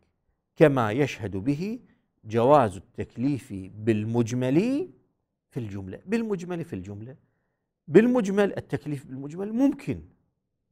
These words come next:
كيف؟ يقول له مثلا: "ائتني بماء للشرب". هنا مجمل، يعني لا أدري هل يريد الماء شديد البرودة أو متوسط البرودة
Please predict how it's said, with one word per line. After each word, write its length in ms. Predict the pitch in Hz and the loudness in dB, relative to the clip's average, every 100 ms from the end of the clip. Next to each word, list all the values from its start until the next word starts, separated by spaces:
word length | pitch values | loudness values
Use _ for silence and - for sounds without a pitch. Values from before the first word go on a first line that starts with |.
| _ _ _ _ _ _ | _ _ _ _ _ _
كيف؟ 360 | - 165 151 - _ _ _ _ - | 2 2 2 -14 _ _ _ _ -20
يقول 360 | - 147 135 | -8 -4 0
له 360 | 139 139 156 170 _ _ _ _ _ | -2 -2 -6 -8 _ _ _ _ _
مثلا: 380 | 101 - 123 151 - _ - | -20 -12 -10 -12 -16 _ -2
"ائتني 520 | 170 - - 120 113 | -2 -2 -8 -6 -4
بماء 540 | 95 110 117 - 95 98 _ _ | -4 -4 -4 -6 -12 -16 _ _
للشرب". 380 | - - 139 87 - _ _ _ _ _ _ _ _ _ _ _ _ _ _ _ _ _ _ | -18 -6 -6 -6 -10 _ _ _ _ _ _ _ _ _ _ _ _ _ _ _ _ _ _
هنا 200 | 160 175 | -14 -8
مجمل، 420 | 190 214 151 123 - _ _ _ _ _ _ _ _ _ _ _ | 0 0 0 -8 -12 _ _ _ _ _ _ _ _ _ _ _
يعني 200 | _ 95 | _ -18
لا 240 | 107 143 110 | -14 -12 -12
أدري 300 | 104 92 101 | -14 -14 -14
هل 180 | 113 104 | -16 -14
يريد 280 | 101 113 101 | -12 -12 -12
الماء 360 | 92 110 113 _ _ _ _ _ | -12 -10 -10 _ _ _ _ _
شديد 380 | _ 117 101 123 | _ -10 -4 0
البرودة 720 | 143 131 139 147 139 135 120 123 _ _ _ _ _ | 0 0 0 -2 -2 -8 -10 -18 _ _ _ _ _
أو 140 | 104 98 | -16 -14
متوسط 560 | 92 - 95 - - | -14 -8 -8 -8 -18
البرودة 440 | 87 85 - - | -20 -20 -20 -20